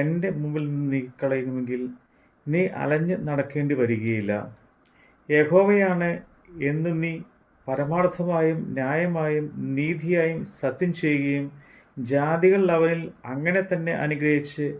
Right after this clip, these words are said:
അവനിൽ പുകഴുകയും ചെയ്യും." യഹൂദ പുരുഷന്മാരും യെരൂശലേമിലോടും യഹോവ ഇപ്രകാരം അരുളി ചെയ്യുന്നു, "നിങ്ങൾ മുള്ളുകളുടെ ഇടയിൽ വിതയ്ക്കാത്ത തരിശുനിലം ഉഴു-, ഉഴുവിൻ."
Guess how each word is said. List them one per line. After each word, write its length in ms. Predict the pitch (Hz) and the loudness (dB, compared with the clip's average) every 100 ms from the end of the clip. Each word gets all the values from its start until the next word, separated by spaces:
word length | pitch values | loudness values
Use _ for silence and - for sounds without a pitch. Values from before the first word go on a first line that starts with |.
| - _ _ 127 | -14 _ _ -2
അവനിൽ 400 | 131 147 156 156 - _ _ _ - | 0 2 -2 -8 -16 _ _ _ -10
പുകഴുകയും 840 | 131 131 147 160 156 151 147 - - | -4 0 2 4 4 2 -2 -8 -16
ചെയ്യും." 600 | - 95 95 98 104 113 _ _ _ _ _ - _ _ | -8 -6 -4 -6 -8 -12 _ _ _ _ _ -20 _ _
യഹൂദ 300 | 151 156 180 | 2 4 4
പുരുഷന്മാരും 880 | 202 196 160 160 208 196 185 170 170 - _ _ _ - | 4 2 0 0 0 4 2 2 -4 -10 _ _ _ -4
യെരൂശലേമിലോടും 1000 | 135 147 175 175 180 180 180 175 180 180 _ - | -2 -2 -2 0 2 2 0 0 -2 -6 _ -8
യഹോവ 580 | 123 123 151 147 147 139 | -4 -2 -2 0 0 -2
ഇപ്രകാരം 640 | - - 180 175 170 170 160 | -6 -2 0 2 0 -2 -4
അരുളി 240 | 120 131 | -4 -4
ചെയ്യുന്നു, 600 | 147 117 110 107 110 110 - _ _ _ _ _ _ | -4 -4 -4 -4 -4 -6 -12 _ _ _ _ _ _
"നിങ്ങൾ 440 | 147 170 185 190 - - _ _ - | -2 0 0 0 -4 -10 _ _ -6
മുള്ളുകളുടെ 840 | 156 180 196 196 196 202 202 - | -2 2 4 6 6 4 2 2
ഇടയിൽ 420 | 156 156 160 156 156 _ _ 117 | 2 4 4 0 -4 _ _ -8
വിതയ്ക്കാത്ത 880 | 120 151 170 170 180 175 - 180 175 - - | -2 0 -2 -2 -2 -2 -4 -6 -6 -10 -4
തരിശുനിലം 720 | 143 147 147 185 175 175 175 - | -2 -2 -2 -2 0 -2 -4 -10
ഉഴു-, 260 | 113 123 - _ _ _ _ _ _ - | -8 -10 -12 _ _ _ _ _ _ -4
ഉഴുവിൻ." 540 | 123 127 120 120 127 | 0 2 2 2 -2